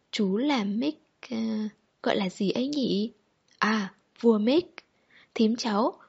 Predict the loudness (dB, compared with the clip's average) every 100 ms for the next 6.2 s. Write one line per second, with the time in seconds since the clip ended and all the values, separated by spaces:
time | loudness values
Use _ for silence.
0 | -6 -4 0 0 0 -4 -6 -6 -2 -2
1 | -2 -4 -2 0 2 2 0 -2 -2 0
2 | 0 -4 _ _ _ _ -2 0 2 2
3 | 0 -2 -2 -2 -2 -2 -2 -6 -20 -4
4 | 0 0 0 -2 -2 -2 -4 -6 -4 -2
5 | 0 0 0 0 0 0 0 -2 0 2
6 | 2 0